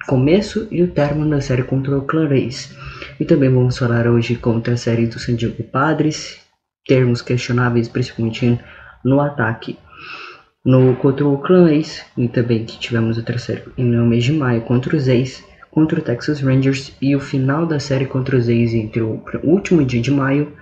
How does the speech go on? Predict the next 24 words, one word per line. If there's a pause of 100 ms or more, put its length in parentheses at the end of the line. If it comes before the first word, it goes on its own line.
(240)
e
os
dois
primeiros
dias
de
junho. (840)
E (500)
também
falaremos
um
pouco
das
farms, (220)
né,
nessas
duas
semanas
que
ficamos
sem
podcast. (380)
Tivemos
muitas